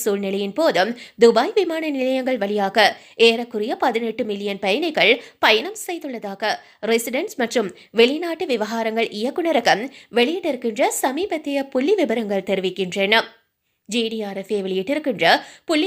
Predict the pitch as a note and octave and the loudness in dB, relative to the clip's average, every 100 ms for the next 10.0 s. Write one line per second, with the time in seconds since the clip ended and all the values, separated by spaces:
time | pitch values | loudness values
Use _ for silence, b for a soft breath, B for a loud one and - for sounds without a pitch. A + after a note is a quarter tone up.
0 | G4+ D4 C#4 C4+ A3 G#3 F#3+ G3+ G#3 B | -2 -4 -6 -4 -6 -4 -2 -2 -2 B
1 | B A3+ B3 D#4 F4 E4+ F4 G#3+ A3 A3 | B 4 4 -2 -6 -4 -2 -2 -2 -2
2 | G#3+ - G#3 G#3 F#4 - A3+ G#3 A3+ D4 | -4 -4 -4 -2 -4 2 4 6 4 0
3 | A3 G3+ G#3 G#3+ G#3 G3+ G3+ F#3+ A3+ E4+ | 0 0 -2 0 0 -2 0 -2 0 0
4 | E4+ F3+ - B B B3+ A#3 A3 B3 A4 | 4 4 4 B B 2 2 -2 -4 -4
5 | F4+ E4+ D#4 B3+ D#4 D4+ B3 B3+ A3+ A3 | -6 -4 -4 -4 -4 -4 -4 -4 -4 -2
6 | A3 A3 A3+ G#3 F4+ - C4+ A#3 G#3+ G3+ | -2 0 0 0 -2 -2 -2 0 0 0
7 | G3 A3+ F#3 B B - C#4+ D4 A3 C4+ | 2 4 2 B B -2 -2 -2 -6 -6
8 | C4 F#3+ F3+ F3+ G#3 - B B B G#3 | -8 -6 -8 0 0 0 B B B 0
9 | G#3 C#4+ - C#4 G#3+ C4 E4+ G#3 G#3 | 0 -4 -6 -6 -4 -4 -4 -4 -6